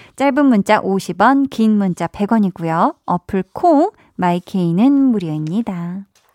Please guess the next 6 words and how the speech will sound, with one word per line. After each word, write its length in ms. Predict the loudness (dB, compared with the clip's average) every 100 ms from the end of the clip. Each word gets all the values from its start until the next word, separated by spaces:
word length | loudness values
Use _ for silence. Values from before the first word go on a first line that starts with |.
| -20 -20 -20 -20 -20 _ _
음, 500 | -2 0 0 0 0 -2
삼삼일팔 840 | -2 -2 0 0 2 0 -2 0
님이요. 640 | 2 2 0 0 0 0 -4 _ _ _ _ _ -10
"건강엔 680 | 0 2 4 4 4 2 0
자신 320 | -4 0 2
있었는데 600 | 2 2 4 4 2 0